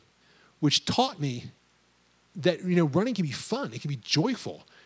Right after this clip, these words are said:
You can run long distances and not get hurt. It doesn't need to be this, like, punishment for pizza, this, you know, this, this exercise in misery that we've turned it into. It can actually be a really kind of fun thing that, like,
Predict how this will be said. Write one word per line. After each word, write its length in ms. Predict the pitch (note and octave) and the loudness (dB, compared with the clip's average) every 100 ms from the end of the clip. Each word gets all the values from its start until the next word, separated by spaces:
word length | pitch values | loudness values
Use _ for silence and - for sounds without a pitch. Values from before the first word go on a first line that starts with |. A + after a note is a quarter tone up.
| _ | _
You 120 | E3 | -2
can 280 | D#3 D3+ C#3+ | 0 0 2
run 380 | F3 G3 F3+ C#3+ | 4 4 2 2
long 280 | D#3+ G#3 F#3 | 4 4 0
distances 500 | A3 - G3+ E3 B2 | 0 0 0 0 -2
and 180 | A#2+ D3 | 0 0
not 220 | F3+ - | 0 -2
get 160 | E3 | -4
hurt. 300 | - F#3+ B2 - - | -2 0 -2 -4 -10
It 100 | C#3+ | 0
doesn't 320 | G3 F#3 F3 | 2 2 2
need 200 | G3 A3 | 2 0
to 60 | E3 | -2
be 340 | B2+ G3 G#3 | 2 4 6
this, 260 | E3 C#3+ - | 4 0 0
like, 240 | D3 C#3 - - - - - _ _ - | 0 0 -8 -20 -18 -20 -20 _ _ 0
punishment 640 | - - G#3 F3 - D#3 | 2 2 2 2 0 -4
for 140 | - E3 | -4 -4
pizza, 680 | - - A3+ - D3+ B2+ A#2+ | 2 2 6 4 4 0 0
this, 200 | C3 E3 | 0 2
you 60 | |
know, 80 | C#3+ | 0
this, 240 | C3 C3 - | 2 2 2
this 240 | D#3 - F3+ | 2 0 0
exercise 640 | - F3+ - F3 E3+ D3+ | -2 -2 0 2 2 2
in 200 | C#3+ C#3+ | 0 4
misery 580 | G3 F3+ E3+ C#3+ A#2 A#2 - - - - | 4 4 4 4 2 -4 -16 -20 -20 2
that 100 | E3+ | 6
we've 140 | F3 | 6
turned 260 | - G#3 G3 | 4 2 6
it 80 | B3+ | 6
into. 300 | F4 D#3 B2+ | 6 4 0
It 80 | D3 | 2
can 100 | C#4 | 2
actually 240 | - B3+ | 4 4
be 60 | F#3+ | 6
a 40 | |
really 160 | C4 A3+ | 4 4
kind 220 | A#3+ B3 | 2 2
of 80 | - | 0
fun 380 | - B3+ B3+ | 2 4 4
thing 240 | G#3+ C4 A#3+ | 2 2 4
that, 80 | A3+ | 2
like, 160 | A3+ | 2